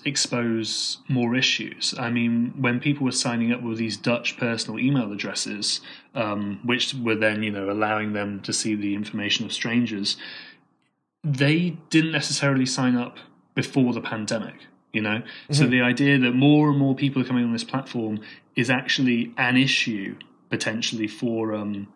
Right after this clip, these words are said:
Speaker 1: Zoom. It, it's just an interesting idea, I think, about s-, privacy and security and scale.
Speaker 2: Absolutely. And, and it, it's, you know, I, I'm, I wonder what other apps are gonna kinda come to the forefront because of this, like, extremely insane moment in history.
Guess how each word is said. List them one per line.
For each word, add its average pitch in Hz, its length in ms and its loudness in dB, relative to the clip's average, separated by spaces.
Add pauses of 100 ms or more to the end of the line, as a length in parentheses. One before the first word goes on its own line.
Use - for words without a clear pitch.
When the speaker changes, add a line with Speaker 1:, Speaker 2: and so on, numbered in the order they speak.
Speaker 1:
Zoom. 107 640 2
It, 135 260 2
it's 143 100 2
just 156 200 0
an 135 100 6
interesting 120 500 2
idea, 107 340 -2
I 101 40 -4
think, 101 180 -8
about 107 200 -4
s-, - 200 -4
privacy 120 540 0
and 107 100 -2
security 107 460 -4
and 95 100 -8
scale. 98 380 -4 (920)
Speaker 2:
Absolutely. 95 640 -2
And, 135 340 -4
and 165 320 0
it, 165 220 -4
it's, - 400 0
you 165 100 0
know, 113 180 6 (200)
I, 110 160 -2
I'm, 127 340 0 (340)
I 113 80 2
wonder 117 300 4
what 120 140 6
other 117 180 6
apps 98 340 0
are 110 60 0
gonna 98 140 -2
kinda 98 240 -4
come 101 240 -8
to 104 80 -6
the 95 100 -6
forefront 87 560 -4
because 92 240 -8
of 87 80 -6
this, 85 260 -4
like, - 220 -6
extremely 98 840 -2 (460)
insane 98 800 0 (340)
moment 92 300 -2
in 82 80 -4
history. 90 500 -4